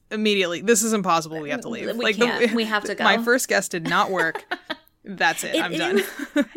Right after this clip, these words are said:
Speaker 2: that, it was so funny, but then it also makes me wonder, like,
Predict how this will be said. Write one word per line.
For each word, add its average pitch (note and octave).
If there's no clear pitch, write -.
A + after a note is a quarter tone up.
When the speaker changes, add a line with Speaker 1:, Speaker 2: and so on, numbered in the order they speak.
Speaker 2:
that, D4+
it D4
was D#4
so D4+
funny, D4
but C4
then B3+
it -
also B3
makes C4+
me A#3+
wonder, A3
like, G3+